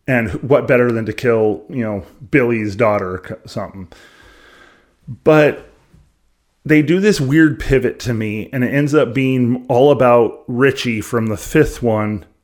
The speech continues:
And, like, it's revealed that there's now, like, I wanna say it's revealed at some point in time that, like,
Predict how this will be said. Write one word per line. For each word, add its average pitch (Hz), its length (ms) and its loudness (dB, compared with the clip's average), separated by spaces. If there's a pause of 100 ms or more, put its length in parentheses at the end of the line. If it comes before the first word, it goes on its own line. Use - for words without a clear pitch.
And, 127 160 0
like, 120 400 -2 (500)
it's 135 180 -2
revealed 131 440 0
that 127 180 2
there's 117 280 -2
now, 113 480 0
like, 120 340 -2 (560)
I 131 60 -2
wanna 160 180 2
say 180 140 0
it's 160 100 -2
revealed 131 460 0
at 113 120 -4
some 127 220 -4
point 123 180 -6
in 113 40 -10
time 120 240 -4
that, 117 180 -4
like, 113 260 -4